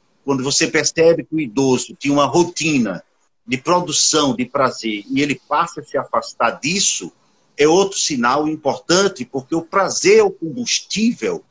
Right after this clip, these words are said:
espiritual para que o idoso se revitalize. Então, se ele gostava de ler, não tá lendo mais. Se ele gostava daquela caminhada na praia, não tá caminhando mais. Se ele gostava de conversar à noite sobre, digamos, o capítulo de uma novela e não tá fazendo mais.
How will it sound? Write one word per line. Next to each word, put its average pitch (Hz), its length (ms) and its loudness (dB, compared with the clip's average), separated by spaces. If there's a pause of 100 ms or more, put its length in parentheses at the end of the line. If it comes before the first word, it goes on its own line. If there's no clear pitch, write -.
espiritual 123 1080 -2 (360)
para 165 200 -2
que 185 120 -6
o 196 100 -4
idoso 160 580 2
se - 160 -10
revitalize. 110 880 -4 (640)
Então, 214 180 -4
se 226 160 0
ele 214 140 4
gostava 180 440 2
de 165 140 0
ler, 147 280 2
não 127 120 -2
tá 135 160 0
lendo 139 300 0
mais. 123 380 2
Se - 160 -2
ele 151 100 -6
gostava 156 360 0
daquela 156 340 -2
caminhada 147 460 0
na 135 120 -2
praia, 135 380 2
não 123 120 -2
tá 143 160 -2
caminhando 135 520 0
mais. 117 580 0 (380)
Se 226 60 2
ele 226 100 4
gostava 185 440 2
de 165 80 -2
conversar 147 840 0
à 131 140 2
noite 135 640 0
sobre, 117 720 -2
digamos, 120 580 -2
o 123 60 -14
capítulo 160 560 -4
de 127 80 -2
uma 131 160 0
novela 120 600 4
e 135 40 -8
não 135 140 -2
tá 139 160 0
fazendo 120 420 -6
mais. 120 440 0